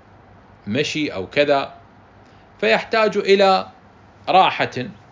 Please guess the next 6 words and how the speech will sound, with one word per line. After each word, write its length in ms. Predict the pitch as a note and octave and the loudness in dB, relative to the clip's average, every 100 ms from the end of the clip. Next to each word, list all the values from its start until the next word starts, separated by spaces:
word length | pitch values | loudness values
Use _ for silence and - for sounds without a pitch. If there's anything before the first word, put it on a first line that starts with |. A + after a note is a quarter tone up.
| - - - - | -20 -20 -20 -6
فيقول 340 | F#3+ G3+ B3 A3+ | -4 -2 -2 -2
له: 140 | G3+ | -2
"امشي 260 | G3 - G3+ | -2 -2 -2
لك 160 | G3+ | -2
فرسخ 440 | - A#3+ A#3+ A#3 G#3 | -2 -4 -2 -2 0
وارتاح". 500 | D3+ - F#2 - | 0 -2 -10 -10